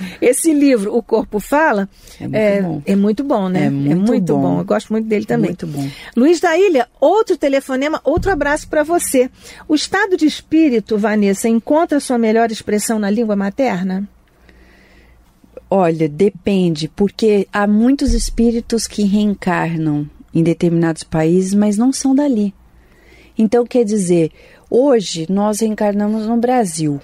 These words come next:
Speaker 1: Na reencarnação anterior, quiçá, foi em outro país. Então, essa questão da identificação com a língua materna, ela é relativa. Porque nós vemos muitos casos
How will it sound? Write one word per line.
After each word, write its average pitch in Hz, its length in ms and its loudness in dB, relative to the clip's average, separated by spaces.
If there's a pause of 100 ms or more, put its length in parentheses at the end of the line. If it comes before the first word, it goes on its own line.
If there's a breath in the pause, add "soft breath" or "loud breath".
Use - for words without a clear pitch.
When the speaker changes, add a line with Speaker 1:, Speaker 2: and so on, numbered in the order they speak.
(520 soft breath)
Speaker 1:
Na 226 120 0
reencarnação 240 640 0
anterior, 240 500 2
quiçá, 165 540 -6
foi 185 260 -2
em 175 60 2
outro 160 260 0
país. 202 580 -2 (440 loud breath)
Então, 254 240 0
essa 277 200 0
questão 240 480 -2
da 202 140 0
identificação 190 880 -2
com 175 140 -6
a 190 100 0
língua 185 540 2
materna, 185 800 0
ela 214 200 0
é - 20 -2
relativa. 220 720 -2 (360 loud breath)
Porque - 140 -2
nós 220 220 0
vemos 233 320 0
muitos 247 340 2
casos 240 720 -2